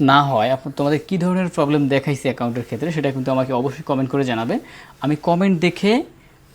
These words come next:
একটা রেজাল্ট অথবা হচ্ছে আপনাদের একটা আনসার এবং হচ্ছে আপনাদের একটা সলিউশন অবশ্যই দিয়ে দেবো। তো বন্ধুরা, ভালো থাকবেন, সুস্থ থাকবেন, আপনার সাথে দেখা হবে আমাদের অন্য কোনো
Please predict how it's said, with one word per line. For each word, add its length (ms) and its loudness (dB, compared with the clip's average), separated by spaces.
একটা 120 -4
রেজাল্ট 280 2
অথবা 300 -2
হচ্ছে 240 -8
আপনাদের 280 -6
একটা 120 -6
আনসার 420 -2
এবং 140 -2
হচ্ছে 160 -8
আপনাদের 260 -6
একটা 200 -10
সলিউশন 380 0
অবশ্যই 300 -6
দিয়ে 120 -4
দেবো। 120 -10
তো 120 -6
বন্ধুরা, 260 -2
ভালো 160 -4
থাকবেন, 280 -4
সুস্থ 140 -10
থাকবেন, 220 -2
আপনার 140 -8
সাথে 140 -2
দেখা 220 -4
হবে 140 -4
আমাদের 220 -4
অন্য 140 2
কোনো 120 -4